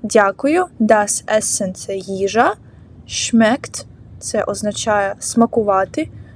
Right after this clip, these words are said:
їжа смакує дуже добре. Їжа смачна, якщо добре перекладати, але я намагаюсь, е, перекласти дослівно. Schmecken означає смакувати.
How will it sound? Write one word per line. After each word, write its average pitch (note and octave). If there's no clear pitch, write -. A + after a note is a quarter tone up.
їжа A3
смакує C#4
дуже A3
добре. F#3+
Їжа A#3+
смачна, A3
якщо F#3+
добре G#3
перекладати, G#3+
але G#3+
я G#3+
намагаюсь, G#3
е, A3
перекласти A3+
дослівно. G3+
Schmecken B3
означає A#3
смакувати. G3+